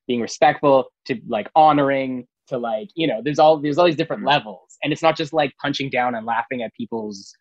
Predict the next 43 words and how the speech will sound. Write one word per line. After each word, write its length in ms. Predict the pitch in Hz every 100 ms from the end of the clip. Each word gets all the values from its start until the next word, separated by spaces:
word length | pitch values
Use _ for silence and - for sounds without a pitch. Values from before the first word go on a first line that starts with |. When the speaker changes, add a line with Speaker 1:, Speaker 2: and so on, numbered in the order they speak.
| _
Speaker 1:
<laughs> 180 | _ -
like, 340 | 170 165 160 _ 147 170
uh, 220 | 139 117 - 127 127
like, 200 | 131 120
because, 340 | 120 135 117 104
yeah. 120 | 120
Speaker 2:
Misfortunes. 460 | 127 117 131 - -
Speaker 1:
I 40 | 185
don't 80 |
know, 40 | 127
there's, 280 | 170 156 - _ _ _ -
yeah, 160 | 196
exactly. 340 | 135 175 147 147
There's 160 | 160 165
a, 0 |
there's 140 | 175
a 40 | 165
lot 400 | 147 160 - -
to, 340 | 147 135 123 120
uh, 240 | 123 113 104 - _ _ _ _ _ -
to 100 | 165
talk 300 | - 143 143
about, 360 | 123 120 143 -
but 200 | 127 - _ -
we're 80 | 123
lucky 400 | 120 143 156 151
enough 320 | 135 123 123
that 160 | 127 - -
Kiso 260 | 143 143 135
and 100 | 127
Tierney 360 | - 123 120
have 160 | 107 117 -
pretty 160 | 131
good 140 | 123 120
heads 220 | 127 120
on 120 | 113
their 80 | 110
shoulders 460 | - 120 110 107 104
when 80 | 110
it 60 |
comes 240 | - 113 -
to, 260 | 113 101 _ _ _ _ 120
um, 400 | 110 104 98